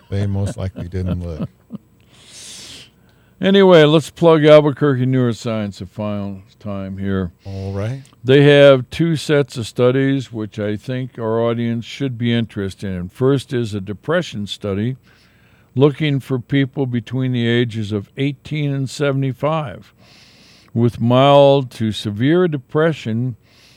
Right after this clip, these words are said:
Speaker 2: present for six months to one year. And they have a new, very active antidepressant,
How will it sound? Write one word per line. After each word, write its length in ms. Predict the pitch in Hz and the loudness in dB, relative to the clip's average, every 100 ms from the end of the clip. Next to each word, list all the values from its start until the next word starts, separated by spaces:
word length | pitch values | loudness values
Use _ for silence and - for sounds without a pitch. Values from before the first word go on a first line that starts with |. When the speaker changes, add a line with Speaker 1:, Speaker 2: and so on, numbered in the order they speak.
| _ _ | _ _
Speaker 2:
present 540 | - 156 160 151 143 131 | 0 0 0 -2 -6 -6
for 180 | - | -8
six 420 | 113 - 160 - 131 | -8 -6 -8 -8 -6
months 440 | 131 131 131 - | -4 -4 -6 -12
to 200 | - 110 | -12 -10
one 380 | 98 110 120 117 | -6 -4 -2 0
year. 420 | 117 123 101 80 _ _ _ _ _ _ _ _ | 0 2 0 -4 _ _ _ _ _ _ _ _
And 200 | 107 110 | -2 0
they 140 | 117 117 | 2 2
have 380 | 120 117 113 | 2 2 0
a 420 | 107 101 101 101 101 98 | 0 0 0 0 -2 -2
new, 580 | 120 147 143 139 139 123 | 0 2 2 2 -2 -4
very 480 | 117 131 160 160 | -2 0 0 -2
active 520 | 139 127 131 - 123 117 | -2 -2 -2 -6 -8 -4
antidepressant, 1300 | 113 120 131 131 135 - 127 123 - 123 127 123 | -2 -2 -4 -8 -12 -6 -6 -6 -8 -12 -12 -16